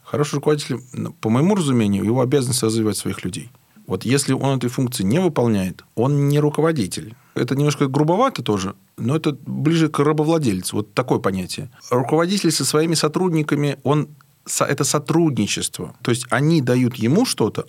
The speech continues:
а он что-то им дает. И не надо говорить: «Я им деньги плачу». Этого мало. Они те деньги зарабатывают в таком случае. Исключительно на деньгах отношения не могут быть построены. И в том числе, э,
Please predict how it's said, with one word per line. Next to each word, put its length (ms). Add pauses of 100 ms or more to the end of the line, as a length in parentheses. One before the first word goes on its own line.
а 160
он 160
что-то 300
им 220
дает. 360 (520)
И 80
не 100
надо 220
говорить: 200
«Я 140
им 80
деньги 260
плачу». 360 (580)
Этого 240
мало. 540
Они 220
те 160
деньги 240
зарабатывают 540
в 40
таком 260
случае. 380 (120)
Исключительно 560
на 80
деньгах 460
отношения 560
не 160
могут 280
быть 160
построены. 460 (160)
И 80
в 80
том 240
числе, 720
э, 960